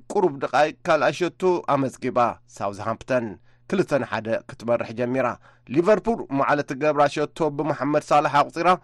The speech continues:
ጸወታ ብማዕረ ክልተ ንኽልተ ክዛዘም እዩ ተባሂሉ ነይሩ። ግን ሸውዓተ ደቓይቕ ምስ ተረፎ ሊቨርፑል ፍጹም ቅልዓ መቕጻዕቲ ረኺባ።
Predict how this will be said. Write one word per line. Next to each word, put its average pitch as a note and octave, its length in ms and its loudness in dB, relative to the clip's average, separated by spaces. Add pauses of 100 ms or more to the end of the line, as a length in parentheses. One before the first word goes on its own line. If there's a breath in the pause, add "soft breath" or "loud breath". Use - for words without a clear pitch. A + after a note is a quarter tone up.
(280 soft breath)
ጸወታ - 380 -10
ብማዕረ A#2 420 -2
ክልተ A#3 300 -8 (100)
ንኽልተ G#2 460 -10
ክዛዘም A2 580 -2
እዩ F#2+ 120 -10
ተባሂሉ A2+ 420 -4
ነይሩ። F3 200 4 (520)
ግን D#3+ 320 0 (360 soft breath)
ሸውዓተ F#3 400 0
ደቓይቕ A2 380 -2
ምስ A2+ 180 -10
ተረፎ C3+ 320 0 (240)
ሊቨርፑል A2+ 640 -6
ፍጹም - 460 -6
ቅልዓ G#2+ 340 -10
መቕጻዕቲ G2 480 -10
ረኺባ። G2+ 300 -10